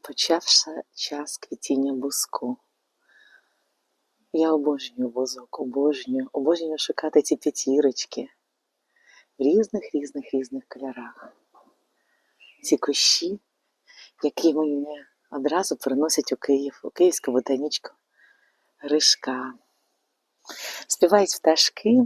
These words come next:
неймовірно лагідний настрій. В моєму районі скрізь бузок, от просто скрізь, скрізь, скрізь. І в цьому році він вибухнув миттєво, тому що був сніг, пізній сніг.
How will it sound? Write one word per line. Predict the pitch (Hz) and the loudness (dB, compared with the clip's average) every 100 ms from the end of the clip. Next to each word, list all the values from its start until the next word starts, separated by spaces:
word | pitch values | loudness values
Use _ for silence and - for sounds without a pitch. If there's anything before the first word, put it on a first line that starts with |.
| - _ | 0 _
неймовірно | 156 156 170 202 226 160 | 0 4 6 4 2 0
лагідний | 147 143 131 131 | 0 -2 -4 -6
настрій. | 139 127 - - 135 - - - - - | -6 -8 -8 -2 -4 -4 -18 -12 -12 -2
В | 170 | 6
моєму | 185 180 | 6 8
районі | 196 196 247 202 | 4 4 2 2
скрізь | - - 180 220 | 0 -4 0 0
бузок, | 180 185 156 139 | 2 4 4 2
от | - - | -2 -2
просто | 214 - 208 | 0 0 -2
скрізь, | - - 220 262 | 2 6 6 6
скрізь, | - 190 | 0 -2
скрізь. | - 147 143 131 - - - - | -2 4 4 4 -6 -16 -16 2
І | |
в | 160 | 4
цьому | - 214 | 8 6
році | 226 269 - | 8 6 6
він | 156 202 196 - 147 139 | 4 4 2 -4 -6 2
вибухнув | 185 214 175 - 139 131 | 2 4 0 2 0 2
миттєво, | 170 - 175 139 131 - | 0 4 6 6 4 -6
тому | 127 143 | -4 -2
що | - | 0
був | 143 151 | 2 2
сніг, | - 185 254 - - - - - - _ - | -2 4 2 2 -14 -20 -20 -20 -20 _ 0
пізній | 180 202 175 | 2 2 0
сніг. | 147 - 123 | 0 2 0